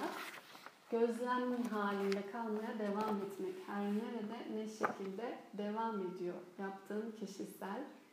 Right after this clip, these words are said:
kendin için kendine rağmen olan bu çalışma. Kendine rağmen kısmından dolayı bunlara muhtacız zaten. Bu manevi günlük vesaire.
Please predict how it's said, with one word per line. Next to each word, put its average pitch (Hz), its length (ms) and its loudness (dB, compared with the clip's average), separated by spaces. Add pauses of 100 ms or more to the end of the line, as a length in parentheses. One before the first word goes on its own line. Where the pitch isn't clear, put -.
(220)
kendin 214 480 4
için 247 580 0
kendine 226 540 0
rağmen 185 380 0
olan 175 340 -2
bu - 100 -10
çalışma. - 460 -6 (280)
Kendine 214 520 0
rağmen 226 560 0
kısmından 233 640 0
dolayı 185 320 0
bunlara 185 340 0
muhtacız 180 640 -6 (100)
zaten. - 380 -2 (460)
Bu 185 40 -8
manevi 185 460 0
günlük 180 280 0
vesaire. 202 520 -4